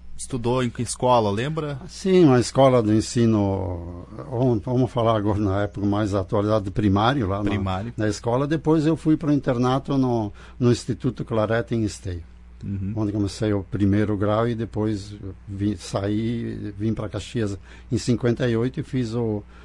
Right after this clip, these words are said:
Speaker 2: o segundo grau no Cristóvão de Mendoza, o
Speaker 1: Uhum.
Speaker 2: curso clássico que à época existia.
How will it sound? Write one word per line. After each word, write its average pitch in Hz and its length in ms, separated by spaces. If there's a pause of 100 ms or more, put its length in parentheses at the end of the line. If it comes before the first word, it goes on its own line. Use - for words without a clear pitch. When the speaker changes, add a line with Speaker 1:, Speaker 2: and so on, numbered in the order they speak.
(220)
Speaker 2:
o 101 640
segundo 110 500
grau 107 220
no 113 140
Cristóvão 107 560
de 104 80
Mendoza, 98 500 (260)
o 104 80
Speaker 1:
Uhum. 98 80
Speaker 2:
curso 95 420
clássico 110 680
que 101 80
à 95 40
época 95 380
existia. 95 540